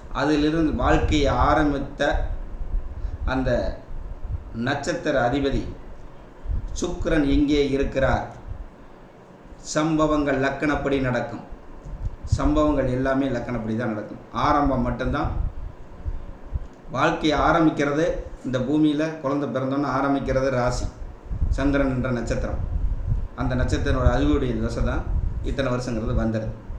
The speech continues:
அதோட அந்த ராசி ஆரம்பிச்சு விட்ரும்.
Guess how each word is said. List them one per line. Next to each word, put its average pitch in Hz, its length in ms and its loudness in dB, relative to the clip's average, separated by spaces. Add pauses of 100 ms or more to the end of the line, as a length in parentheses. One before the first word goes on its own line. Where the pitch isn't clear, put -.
(600)
அதோட 123 360 2
அந்த 127 180 2
ராசி 127 340 0 (1080)
ஆரம்பிச்சு 123 400 0
விட்ரும். - 280 0